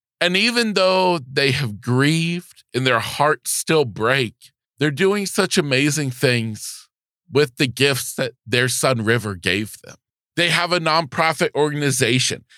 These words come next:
They're helping to raise awareness for children on swimming accidents. And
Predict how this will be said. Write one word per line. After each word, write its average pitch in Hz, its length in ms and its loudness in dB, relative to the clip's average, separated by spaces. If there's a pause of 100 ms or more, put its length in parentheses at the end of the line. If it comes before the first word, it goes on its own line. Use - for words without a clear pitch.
(180)
They're 160 140 4
helping 170 720 -2
to 165 140 2
raise 160 340 2
awareness 139 800 0 (160)
for 131 260 -4 (120)
children 143 560 0 (360)
on 139 140 2
swimming 147 460 2
accidents. - 840 -6 (300)
And 180 520 0